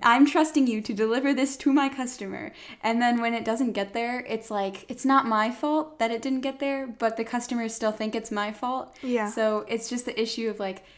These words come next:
Speaker 1: trying to communicate to them, like, "I sent your package out." <laughs> It's just,
Speaker 2: Mm-hmm.
Speaker 1: it didn't reach you, not because I didn't send it out, but because it got lost on the way. And so it's just,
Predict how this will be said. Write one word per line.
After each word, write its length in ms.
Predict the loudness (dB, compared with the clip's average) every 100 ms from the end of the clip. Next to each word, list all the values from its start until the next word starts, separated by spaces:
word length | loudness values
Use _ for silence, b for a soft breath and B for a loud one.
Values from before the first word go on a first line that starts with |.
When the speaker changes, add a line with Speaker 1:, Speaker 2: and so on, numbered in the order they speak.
| b
Speaker 1:
trying 260 | -2 2 2
to 60 |
communicate 560 | 0 -2 -2 -4 -4 -6
to 80 | -4
them, 220 | -6 -4
like, 160 | -8 -10 B _ -16 -4 2
"I 760 | 4 6 6 4 2 0 -8
sent 640 | -8 -8 0 8 8 8 2
your 100 | 2
package 480 | 0 -4 -4 -8 -10
out." 220 | -14 -6 -6
<laughs> 80 | 2
It's 280 | 0 2 0
just, 160 | 2 2
Speaker 2:
Mm-hmm. 320 | -4 -10 -8
Speaker 1:
it 120 | -4
didn't 280 | 4 6 6
reach 260 | 6 2 0
you, 260 | -2 -2 -2
not 240 | -2 -2
because 280 | -2 -2 0
I 100 | 0
didn't 220 | 2 2
send 240 | 2 -2 -2
it 80 |
out, 260 | -4 -6 -6
but 140 | -8 -6
because 380 | -8 -4 -4
it 100 | -4
got 240 | -2 -2 -2
lost 380 | -2 -4 -4 -6
on 100 | -4
the 80 | -6
way. 500 | -4 -2 -4 -6 B B B -4
And 160 | -4
so 440 | 0 2 2 -2 -4
it's 300 | -4 -4 -6
just, 360 | -6 -8 -12